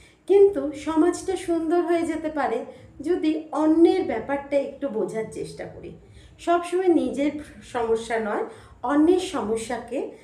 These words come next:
নিজের জায়গায় নিজেকে বসিয়ে যদি একটু বিচার করি, তাহলে কিন্তু আমাদের মধ্যে প্রত্যেকের একটা মানবিক বন্ধন খুব সুন্দর হতে পারে, আর সুন্দর একটা সমাজ তৈরি হতে পারে। মানুষে মানুষে বিভেদটাও সরে যেতে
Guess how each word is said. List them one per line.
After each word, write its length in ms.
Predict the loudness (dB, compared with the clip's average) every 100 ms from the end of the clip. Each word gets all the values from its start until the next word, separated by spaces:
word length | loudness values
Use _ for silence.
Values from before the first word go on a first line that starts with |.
| -16 -4
নিজের 420 | -2 0 -2 -4
জায়গায় 500 | -4 -4 -4 -2 -2
নিজেকে 340 | -4 -6 -8
বসিয়ে 460 | -8 -6 -8 -10 -10
যদি 200 | -10 -10
একটু 200 | -12 -12
বিচার 380 | -12 -10 -8 -8 -6
করি, 260 | -8 -8 -10 -16 -20 -10
তাহলে 340 | -2 2 2
কিন্তু 360 | 4 4 4 0
আমাদের 520 | -4 -4 -4 -2 0
মধ্যে 380 | -2 -2 -6 -8 -6
প্রত্যেকের 580 | -6 -4 -6 -6 -4 -2
একটা 280 | -4 -6 -8
মানবিক 580 | -6 -6 -6 -8 -10
বন্ধন 560 | -6 -4 -4 -6 -8 -10 -14 -14 -8
খুব 120 | -8
সুন্দর 480 | -6 -2 0 2 0
হতে 280 | -2 -8 -8
পারে, 320 | -8 -10 -12 -16 -20 -20 -20 -14
আর 160 | -8 -8
সুন্দর 500 | -6 -2 0 0 -4
একটা 220 | -6 -10
সমাজ 520 | -8 -6 -4 -6 -8
তৈরি 280 | -2 0 0
হতে 220 | -2 -4
পারে। 300 | -8 -8 -10 -14 -20 -20 -12
মানুষে 480 | -2 2 2 2 2
মানুষে 560 | 2 4 4 2 -4 -6
বিভেদটাও 640 | -6 -6 -2 -2 -2 -6 -6
সরে 400 | -4 -4 -4 -4
যেতে 280 | -6 -8